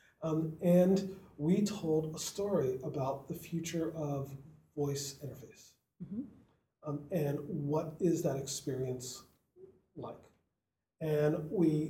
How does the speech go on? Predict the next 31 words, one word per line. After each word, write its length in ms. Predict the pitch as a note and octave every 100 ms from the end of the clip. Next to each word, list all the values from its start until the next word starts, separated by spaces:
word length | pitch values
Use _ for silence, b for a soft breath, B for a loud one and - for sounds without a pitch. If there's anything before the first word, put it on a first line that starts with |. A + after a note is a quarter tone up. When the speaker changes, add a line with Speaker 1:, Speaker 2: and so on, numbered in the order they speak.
| D3
Speaker 1:
did 180 | F3+ E3+
it 320 | D3+ - -
by 480 | C3+ C#3 C#3 C#3 C#3+
hiring 680 | C3+ - C#3+ C#3+ C#3+ C#3 C3+
a 20 | C3+
cartoonist 680 | - C3+ A3 G3 - - -
and 680 | D3 C#3 C#3 C#3 C#3 C#3 - D#3
actors 720 | E3+ - - A#2 A#2 - - - - -
to 100 | C#3+
be 520 | D3 C#3 C#3 C#3 C#3 -
voice 260 | D#3 E3+
actors. 520 | C3+ - C#3+ - - - -
Speaker 2:
Mm-hmm. 120 | F3 E3
Speaker 1:
And 400 | D3 C#3+ C#3+ D#3+ -
we 360 | E3+ C#3+ - -
added, 380 | C#3 C#3 C#3+ C#3+ - - F#3
and 200 | C#3+ C#3
we 100 | C3+
wrote 160 | C3+
a 40 | C3+
script. 520 | - - D#3+ D3 - B B B
Um, 220 | D#3 D3 D3
one 100 | D3+
of 80 | D3
the 60 |
researchers 520 | D3+ - D3 C#3+ C3+
wrote 200 | C#3 D3+
the 80 | E3+
script 460 | - - C3+ C3 -
that 100 | C3
I 160 | B2+